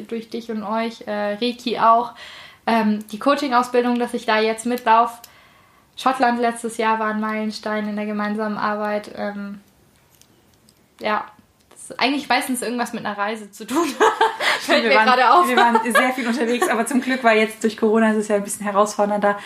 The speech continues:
Speaker 2: eigentlich gut, dass wir vorher die Welt gesehen haben.
Speaker 1: Ja, zumindest ein Teil von der Welt, also da ist Luft nach oben. <laughs>
Speaker 2: Stimmt.
Speaker 1: Aber genau, ja. Was war noch Meilenstein?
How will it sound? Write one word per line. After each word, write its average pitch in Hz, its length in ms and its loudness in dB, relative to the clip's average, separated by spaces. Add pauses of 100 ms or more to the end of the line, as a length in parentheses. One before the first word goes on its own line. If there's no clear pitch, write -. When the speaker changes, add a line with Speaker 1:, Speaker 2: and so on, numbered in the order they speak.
(220)
Speaker 2:
eigentlich 196 220 -6
gut, 208 120 -2
dass 196 140 -6
wir 190 60 -6
vorher 208 260 -2
die 180 220 -8
Welt 190 180 -2
gesehen 185 460 -4
haben. 185 280 -8 (320)
Speaker 1:
Ja, 190 240 -4
zumindest 233 380 0
ein 202 60 -4
Teil 202 180 2
von 202 140 -4
der 196 80 -4
Welt, 190 140 -4
also 196 200 -8
da 190 100 -8
ist - 300 -16 (180)
Luft - 200 -6
nach 208 100 -6
oben. 202 240 -2 (320)
<laughs> 440 320 0
Speaker 2:
Stimmt. 185 260 -8 (480)
Speaker 1:
Aber 214 560 2 (120)
genau, 233 420 0 (640)
ja. 233 320 0 (2000)
Was - 180 -12
war 214 100 -4
noch 208 220 -4
Meilenstein? 208 580 -6